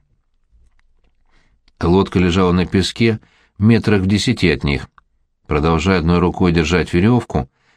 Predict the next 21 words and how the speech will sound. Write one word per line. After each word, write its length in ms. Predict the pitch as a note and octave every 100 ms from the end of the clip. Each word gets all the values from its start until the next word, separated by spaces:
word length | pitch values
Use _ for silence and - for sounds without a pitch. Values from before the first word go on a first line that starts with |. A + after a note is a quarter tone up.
| _
привязанную 540 | - E2 E2+ D2+ D#2+ D#2+
к 40 |
шее 200 | - E2
мальчишки, 680 | E2 F2+ - E3+ - D#3+ D3 _ _ _ _ _
Том 280 | - C3+ D#3+
подошел 440 | B2 G2+ F#2+ G#2 F#2+
к 80 |
лодке 460 | C3 E3 D#3 D#3 C3+ - _
и 140 | - E2+
хотел 400 | G2+ F2+ G#2 F#2+
было 240 | F2 G2+
ее 180 | G2+ G2+
приподнять. 680 | A#2 G#2+ B2+ A#2+ F#2+ C#2+ - _ _ _ _ _ _ _ _ _ _
«Эй», — 320 | - F3 F2 - _ _
опомнился 640 | - E2+ D#2+ D2+ D2 - D#2
он, — 160 | C2 - _ - -
«это 260 | G2 G#2+
же 160 | G#2 A#2
работа 440 | A#2+ A#2 A#2 A#2
для 160 | A2 A#2+
раба. 400 | C3+ A#2+ D2